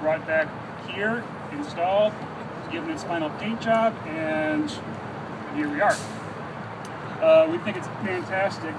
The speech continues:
also that the artist employed numerous local businesses in Reno to transform the old materials into this new sculpture.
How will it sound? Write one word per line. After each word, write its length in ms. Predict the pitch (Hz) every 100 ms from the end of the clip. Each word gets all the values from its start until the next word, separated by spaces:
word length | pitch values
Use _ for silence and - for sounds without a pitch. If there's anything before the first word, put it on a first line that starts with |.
| 165
also 320 | 165 175 165
that 140 | 160 156
the 80 |
artist 300 | 311 311 311
employed 320 | 302 - 311 311
numerous 340 | 330 311 -
local 260 | 320 302 262
businesses 540 | - - - 311 151
in 120 | 302 302
Reno 180 | 302
to 100 | 302 -
transform 640 | 311 294 - 311 302 302 - - - -
the 400 | 151 147 139 139 151
old 160 | 170 156
materials 460 | 151 156 165 151
into 120 | - -
this 160 | -
new 120 | - -
sculpture. 580 | - 156 160 160 156